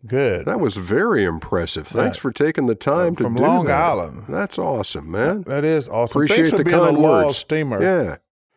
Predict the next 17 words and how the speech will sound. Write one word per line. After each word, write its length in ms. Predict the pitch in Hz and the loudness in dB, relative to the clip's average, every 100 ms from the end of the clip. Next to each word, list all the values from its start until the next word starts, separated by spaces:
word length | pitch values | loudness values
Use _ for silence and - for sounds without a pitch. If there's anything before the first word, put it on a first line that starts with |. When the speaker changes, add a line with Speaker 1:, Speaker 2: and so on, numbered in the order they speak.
| _ | _
Speaker 1:
You 120 | 226 | -2
know, 340 | 208 202 190 160 - - _ _ _ _ _ _ _ 123 | 0 2 0 -2 -8 -20 _ _ _ _ _ _ _ -6
man, 540 | 139 156 160 156 147 - | -2 0 0 -2 -6 -14
we, 540 | 117 139 165 165 143 - - - - - | -6 -2 0 -2 -6 -12 -20 -20 -20 -8
I 220 | 139 160 | -2 -2
told 360 | - 131 120 104 | 0 0 0 0
you 280 | 110 113 - | -2 -4 -6
this, 400 | 120 127 - - - | -6 -4 -6 -14 -8
we've 220 | 135 160 | -4 -2
had 280 | 160 156 131 | 0 0 -2
so 180 | - 147 | -2 -2
many 200 | 143 127 | -2 -4
great 440 | 107 98 123 123 | -6 -2 0 -2
calls 380 | - 131 131 120 | -2 0 2 0
like 360 | 110 113 117 - | 0 0 -2 -2
that. 320 | 120 123 120 _ _ _ _ _ _ _ _ _ _ _ _ - | 0 0 -4 _ _ _ _ _ _ _ _ _ _ _ _ -6
And, 400 | 139 131 120 | -4 -2 -4